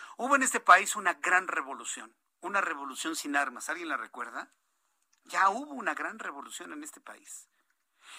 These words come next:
Que el resultado no haya resulta-, no haya sido el que todo el mundo esperaba. Pues sí, la-, las cosas no cambian así. Pero en el año dos mil, este país hizo una revolución al cam-, al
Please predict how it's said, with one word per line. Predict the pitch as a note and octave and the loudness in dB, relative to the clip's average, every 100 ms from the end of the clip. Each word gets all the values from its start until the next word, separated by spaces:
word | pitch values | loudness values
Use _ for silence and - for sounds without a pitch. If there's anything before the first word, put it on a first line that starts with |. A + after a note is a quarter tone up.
| - - - | -20 -12 2
Que | |
el | F#3+ | 4
resultado | A3+ G#3 A3 G3+ C4+ C4+ B3+ | 6 4 4 8 10 12 8
no | B3+ | 6
haya | B3 | 4
resulta-, | A3+ - G3+ - - F#3+ | 4 2 -4 -4 -8 4
no | A#3+ | 4
haya | A3+ | 6
sido | - A3+ G#3+ | 2 -2 -2
el | G3 | -4
que | F#3 E3+ | -4 2
todo | A3 | 4
el | A3 | 4
mundo | G#3+ A3 | 0 -8
esperaba. | G3+ - F#3+ A#3 - - _ - | -8 -4 2 2 0 -8 _ -14
Pues | F#3+ | -8
sí, | - D4+ D4+ G3+ | -8 -8 -14 -14
la-, | F#3+ | -2
las | F#3 - | 0 0
cosas | G#3+ G#3+ F#3+ | -4 -6 -6
no | G3 | -2
cambian | F#3+ F#3+ F3 | -2 -2 -4
así. | C#3+ C#3+ - _ _ _ _ _ _ _ - - | -8 -12 -18 _ _ _ _ _ _ _ -20 -2
Pero | F3+ E3+ | 4 6
en | E3 | 6
el | E3+ | 4
año | A#3+ D#4+ | 2 0
dos | D4 G#3 E3 | 0 -2 -2
mil, | E3 C#3+ - _ _ _ _ _ _ _ _ _ _ | -6 -8 -10 _ _ _ _ _ _ _ _ _ _
este | - - | -12 -10
país | C4 F3+ G3 A3+ | 2 4 4 -4
hizo | - G#3 | -6 0
una | F#3+ | 0
revolución | - D3+ C3+ C#3 C3 - D#3 F3 C#4 _ _ _ _ _ _ _ _ _ - | 0 -4 -4 -6 -4 -4 -2 -4 -8 _ _ _ _ _ _ _ _ _ 0
al | D3+ - | 0 4
cam-, | D#3 D3+ D3 | 4 4 0
al | C#3+ D3 | -2 -6